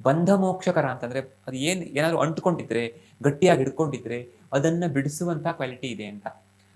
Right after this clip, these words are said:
ಇದು ಒಂದ್ ರೀತಿಯಲ್ಲಿ ಒಳ್ಳೇದೇ, ಬೇಕಾದ ಕಡೆಯಲ್ಲಿ ನಾವು ಅದನ್ನ ಆ ರೀತಿಯಲ್ಲಿ ಬಳಕೆ ಮಾಡ್ಕೊಳ್ಬಹುದು.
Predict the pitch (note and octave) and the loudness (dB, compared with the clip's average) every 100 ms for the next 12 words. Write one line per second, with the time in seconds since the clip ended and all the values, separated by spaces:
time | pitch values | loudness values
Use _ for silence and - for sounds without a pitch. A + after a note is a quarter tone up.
0 | - C#3 D#3 E3 F3+ G3+ G3 G#3+ E3 D#3+ | -4 -2 0 0 0 0 0 0 -2 -2
1 | D#3+ D#3+ D3+ D3+ D#3 D#3+ D3+ D3+ D#3 E3+ | 0 -2 -4 -4 -2 -2 -4 -4 -6 -6
2 | E3+ - - - - D3+ E3 D#3+ F3+ C#3 | -8 -18 -12 -10 0 4 4 2 0 0
3 | C3 C#3 B2 C3 D#3 C#3 A2+ G2+ | 0 -2 -4 -2 -2 -2 -4 -8